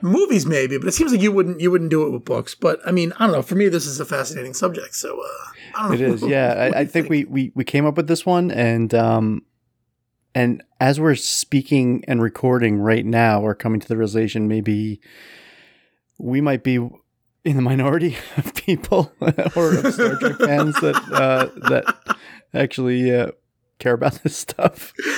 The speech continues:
Speaker 1: Well, you
Speaker 2: But
Speaker 1: know
Speaker 2: I,
Speaker 1: what,
Speaker 2: I,
Speaker 1: man? It's
Speaker 2: I have
Speaker 1: like
Speaker 2: to think, you know,
Speaker 1: Yeah,
Speaker 2: I have
Speaker 1: yeah.
Speaker 2: to think that among Star Trek fans, at least, it's probably, um, an outsized proportion of people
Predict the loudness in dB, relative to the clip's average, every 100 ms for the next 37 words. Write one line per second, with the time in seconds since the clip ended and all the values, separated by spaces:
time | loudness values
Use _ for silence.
0 | -4 -6 -6 -2 0 2 2 2 2 2
1 | 0 0 0 2 0 0 0 0 -2 0
2 | -2 0 2 2 2 0 0 -2 0 0
3 | 0 0 _ -20 _ _ -20 _ _ _
4 | -4 0 2 0 0 0 0 -2 0 0
5 | 0 0 -4 -4 -6 -10 _ _ _ -8
6 | -8 -6 0 2 2 2 2 0 -2 -2
7 | 0 0 -2 -8 _ _ _ 0 2 2
8 | 2 2 2 2 -4 0 -2 0 -6 -4
9 | -4 -4 -4